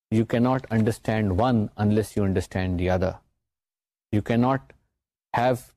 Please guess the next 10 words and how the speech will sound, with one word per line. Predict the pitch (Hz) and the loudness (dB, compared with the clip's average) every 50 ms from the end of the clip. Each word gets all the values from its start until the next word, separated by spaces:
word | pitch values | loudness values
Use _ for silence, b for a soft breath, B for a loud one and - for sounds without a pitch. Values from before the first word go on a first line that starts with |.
| _ - | _ 0
true | - 185 202 - | 2 2 4 4
appreciation | - 135 - - 147 143 131 - - 131 131 139 139 - - 131 113 107 | 2 0 0 0 0 0 0 0 0 2 2 2 2 0 0 0 0 2
or | 101 107 | 2 2
evaluation | 107 107 107 110 107 107 113 113 131 139 135 - 139 117 | 2 4 4 4 4 4 4 4 2 2 0 0 0 0
of | 110 101 - | 0 0 0
international | 110 101 92 - 107 101 107 107 - - 107 | -2 -2 -2 0 0 0 -2 -2 0 0 0
relations | 98 98 98 101 107 123 139 127 - - 95 87 90 - - - _ _ _ _ _ _ _ - | 2 2 2 2 4 2 2 0 -2 -4 -4 -4 -6 -8 -14 -20 _ _ _ _ _ _ _ -4
till | 127 120 | -2 -2
such | 113 - - 117 107 - - | -2 -2 -2 -4 -4 -4 -4
time | - 110 107 107 107 104 101 | -2 -2 0 0 0 0 -2